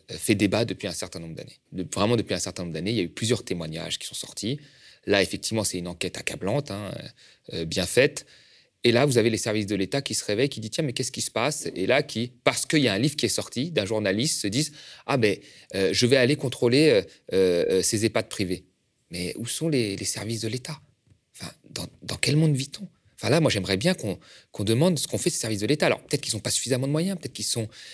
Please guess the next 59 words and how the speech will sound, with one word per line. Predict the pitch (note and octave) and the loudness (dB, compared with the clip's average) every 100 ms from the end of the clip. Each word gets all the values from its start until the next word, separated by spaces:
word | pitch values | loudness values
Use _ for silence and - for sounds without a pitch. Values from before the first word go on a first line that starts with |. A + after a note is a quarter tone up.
| - | -6
peut-être | - B2 | -4 -2
qu'ils | A#2+ A2 | -2 0
ont, | A2 | 4
il | |
y | |
a | G#2 | 4
deux, | G2+ | 4
trois | B2 - | 2 2
personnes | A#2+ A#2 - C#3+ C3+ - - _ | 0 0 2 2 2 -4 -20 _
pour, | - G#2 | -2 -2
pour, | A2 | -2
pour, | G#2+ G#2+ G2 | -2 2 4
euh, | D#2+ D#2+ | 4 2
pour, | - G#2 F#2+ - - - | 4 2 2 -4 -14 -4
pour, | G#2+ | -2
je | |
sais | - | 4
pas | C#3 | 4
moi, | A#2 F#2+ | 6 8
le, | F#2+ | 8
le | G2+ | 8
tout | G2+ | 4
Paris | A#2+ B2 A2 C#3 | 2 4 6 6
ou | |
l'Île-de-France, | A#2+ A2 A#2+ - E3+ | 6 4 2 2 0
je | A#2+ | 0
ne | |
sais | A2+ | -2
pas. | D#3+ F3+ - _ _ _ _ | -2 -4 -8 _ _ _ _
Mais | G#2 G2 | -2 -2
comment | - A2+ A#2+ | -2 -2 0
ça | A2+ | 0
se | - | 2
fait | F#3 | 2
que | - | 2
ce | |
soit | A2 - - | -4 -4 -6
pas | - - | -8 2
eux | F#3+ G#3+ - _ _ - | 4 4 -2 _ _ -6
qui | A2 | -2
soient | - G#2 | 0 -2
en, | F2+ - | -2 -4
en | |
premier | - - B2 A2+ | -2 2 4 4
lieu, | G#2+ C#3+ G#3 E3 - _ - | 4 4 4 0 -12 _ -6
euh, | E2+ D#2+ | -4 -4
qui | - | -2
se | - | -2
soient | - | 0
en | A2+ | -2
premier | A2+ A#2 | 2 4
lieu | F#3+ | 4
intéressés | B2 A#2+ A#2 - | 2 2 2 2
à | D#3 | 0
ça ? | - D#3 - _ _ _ - | 0 -6 -8 _ _ _ -2
Et | |
je | - | 2
veux | D3+ | 4
dire, | G3+ | 4